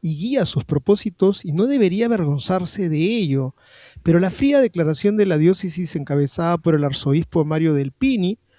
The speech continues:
solo insinúa una iglesia a la defensiva, replegándose en sus aposentos para celebrar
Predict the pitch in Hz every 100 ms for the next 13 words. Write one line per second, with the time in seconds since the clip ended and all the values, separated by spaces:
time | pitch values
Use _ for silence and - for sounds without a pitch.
0 | _ _ - 214 269 233 175 175 202 190
1 | 147 185 - 196 196 _ - 185 190 185
2 | 170 170 156 - - 190 147 139 _ _
3 | _ _ - 160 170 156 220 214 156 139
4 | - 143 135 151 147 - 147 180 170 175
5 | 165 - 147 135 147 143 165 190